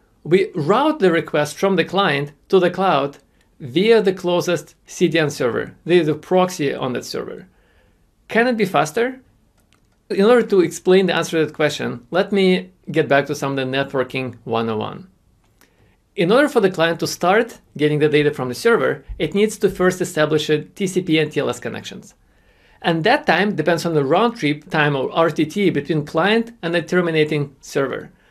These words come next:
In that sit-, in the situation when that latency is hundred milliseconds, it will take at least two hundred milliseconds to establish a connection and another hundred milliseconds to start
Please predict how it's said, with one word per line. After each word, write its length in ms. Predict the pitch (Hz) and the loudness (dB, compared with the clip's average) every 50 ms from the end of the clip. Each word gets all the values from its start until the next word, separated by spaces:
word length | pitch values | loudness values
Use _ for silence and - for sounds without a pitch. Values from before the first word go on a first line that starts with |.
| _ _ _ _ _ _ _ _ _ _ _ _ _ _ _ _ _ _ _ _ _ _ | _ _ _ _ _ _ _ _ _ _ _ _ _ _ _ _ _ _ _ _ _ _
In 140 | - 190 180 | 0 2 4
that 200 | 208 240 254 247 | 6 6 6 4
sit-, 180 | - 254 202 | 4 -2 -2
in 160 | 196 202 214 226 | 0 2 2 2
the 80 | 240 | 2
situation 480 | 233 233 214 196 190 190 185 226 220 190 | 0 0 2 4 4 4 4 2 0 2
when 140 | 175 165 156 | 2 2 2
that 140 | 156 151 | 0 0
latency 460 | 151 165 170 165 190 180 185 - 165 156 | 0 0 2 2 0 -2 0 0 0 0
is 220 | 147 147 - - - _ | 0 -2 -6 -12 -20 _
hundred 340 | - 175 185 175 175 165 | -4 -2 0 0 0 0
milliseconds, 680 | 170 175 202 226 226 226 254 254 262 285 294 285 - - _ _ _ _ _ _ _ _ _ | 0 0 0 2 2 2 0 0 0 -4 -6 -8 -12 -18 _ _ _ _ _ _ _ _ _
it 160 | - 202 190 | 0 0 4
will 160 | 202 214 202 185 | 4 4 4 6
take 300 | 202 214 247 262 254 - - | 6 4 4 4 0 -4 -6
at 120 | 175 - - | -6 -4 -2
least 340 | 165 160 160 160 - - _ _ _ _ | -2 -2 -2 -2 -6 -12 _ _ _ _
two 140 | - 226 | -4 -2
hundred 280 | 214 254 254 226 208 196 | 0 0 0 0 0 0
milliseconds 560 | 190 180 165 156 - - 139 139 160 147 147 | 0 0 0 0 -2 -2 -4 -2 -4 -6 -4
to 60 | - | -4
establish 420 | 160 151 - - 180 214 214 196 - | -4 -4 -2 0 2 2 2 0 0
a 60 | - | -4
connection 580 | - - - - - - - 180 170 185 - - _ _ _ | -6 -6 -6 -8 -8 -8 -8 -8 -8 -8 -10 -14 _ _ _
and 140 | - 190 202 | -2 0 2
another 380 | 196 170 170 190 202 208 196 165 | 2 2 2 4 4 4 4 4
hundred 340 | - - 151 147 147 - | 2 0 -2 -4 -4 -4
milliseconds 500 | - 131 123 120 - 120 - 135 123 - | -6 -6 -6 -6 -6 -8 -8 -8 -10 -6
to 100 | - - | -4 -6
start 420 | 143 147 - 165 151 147 151 151 | -4 -2 0 2 2 2 2 -2